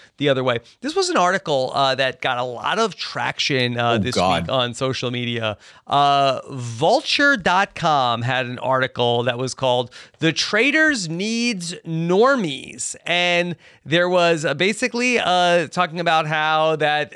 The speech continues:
Speaker 1: the all reality star cast is not helping.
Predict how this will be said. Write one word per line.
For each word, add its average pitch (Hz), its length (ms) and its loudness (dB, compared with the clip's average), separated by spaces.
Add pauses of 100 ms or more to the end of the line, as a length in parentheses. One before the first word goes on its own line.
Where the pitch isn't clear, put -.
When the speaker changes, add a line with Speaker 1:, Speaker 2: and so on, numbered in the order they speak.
(120)
Speaker 1:
the 151 280 4
all 196 320 4
reality 202 560 0
star 131 340 0
cast 214 680 -2
is 156 600 2 (300)
not 143 400 -2
helping. 220 600 0